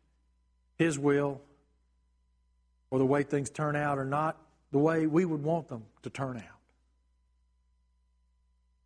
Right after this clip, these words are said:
And yet, as born-again believers in Jesus Christ, as those who, who believe that, that our God is loving, all-loving,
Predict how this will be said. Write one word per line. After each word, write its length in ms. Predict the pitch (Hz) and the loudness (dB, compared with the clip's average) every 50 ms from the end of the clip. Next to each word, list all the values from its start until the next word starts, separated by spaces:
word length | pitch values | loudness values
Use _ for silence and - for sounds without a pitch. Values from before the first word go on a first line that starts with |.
| _ - | _ -6
And 160 | 135 139 131 | -6 -4 0
yet, 300 | 131 143 156 165 175 165 - | 0 0 2 0 0 -2 -2
as 240 | 160 147 139 123 - - - _ _ _ _ _ _ _ _ _ _ _ _ _ _ _ _ _ _ _ _ _ _ _ _ _ _ _ - | -2 -2 -2 -2 -6 -12 -20 _ _ _ _ _ _ _ _ _ _ _ _ _ _ _ _ _ _ _ _ _ _ _ _ _ _ _ -2
born-again 580 | 165 170 180 180 175 170 151 147 165 165 160 | 0 0 0 0 -2 -2 -2 -2 -2 -2 -2
believers 800 | 156 160 156 147 139 127 117 104 98 95 - - - - - - _ _ _ _ _ _ _ _ _ _ _ _ _ _ _ | 0 0 2 2 2 0 0 -2 -6 -12 -18 -16 -16 -16 -16 -16 _ _ _ _ _ _ _ _ _ _ _ _ _ _ _
in 140 | - 123 113 | -12 -12 -8
Jesus 340 | 107 117 131 131 131 139 127 | -4 -4 -4 -4 -4 -8 -14
Christ, 500 | - - 123 113 107 104 104 - - - | -14 -14 -14 -14 -14 -16 -18 -16 -12 -8
as 160 | 135 123 113 | -8 -8 -4
those 400 | 120 143 160 170 170 175 175 165 | -2 0 2 2 2 2 2 0
who, 200 | - 151 139 - - - - - _ _ _ | -2 -4 -6 -6 -8 -16 -20 -20 _ _ _
who 140 | - 160 165 | 2 2 2
believe 560 | 151 139 139 139 156 170 185 185 180 185 170 | 4 2 2 4 4 4 4 4 4 2 2
that, 160 | 143 143 131 - - - - _ _ - | 0 -2 -4 -4 -10 -20 -20 _ _ -2
that 140 | 139 135 139 | 0 2 2
our 180 | 151 160 170 | 2 2 0
God 560 | 165 156 160 180 185 185 185 185 185 185 175 160 - - _ _ _ _ _ _ _ | 0 0 2 2 2 2 2 2 0 0 -4 -6 -12 -18 _ _ _ _ _ _ _
is 180 | - 147 135 120 | -2 -2 -2 -2
loving, 680 | 127 139 131 135 151 165 175 170 180 180 180 180 175 175 _ _ _ _ _ _ _ _ _ _ _ _ _ _ _ _ _ _ _ - | -2 -2 0 2 2 2 2 0 -2 -4 -6 -8 -12 -16 _ _ _ _ _ _ _ _ _ _ _ _ _ _ _ _ _ _ _ 0
all-loving, 680 | 151 160 175 180 180 180 175 175 175 160 170 170 170 | 0 2 2 2 4 4 4 4 2 2 0 -4 -6